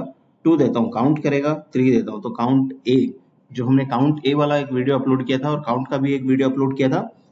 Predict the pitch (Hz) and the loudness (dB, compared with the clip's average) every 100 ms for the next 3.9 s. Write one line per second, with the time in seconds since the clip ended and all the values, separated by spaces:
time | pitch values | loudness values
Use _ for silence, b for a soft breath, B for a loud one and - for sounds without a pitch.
0 | - 131 156 135 131 135 135 127 127 123 | -8 -4 -2 0 2 2 2 0 0 -2
1 | 123 123 117 135 151 226 226 143 135 135 | -2 -2 0 0 0 -2 -2 0 0 0
2 | 135 131 131 127 127 120 120 127 - 127 | 2 4 4 2 0 -2 -4 -8 -4 0
3 | 131 120 117 120 117 113 110 190 | 0 2 4 4 6 4 2 -2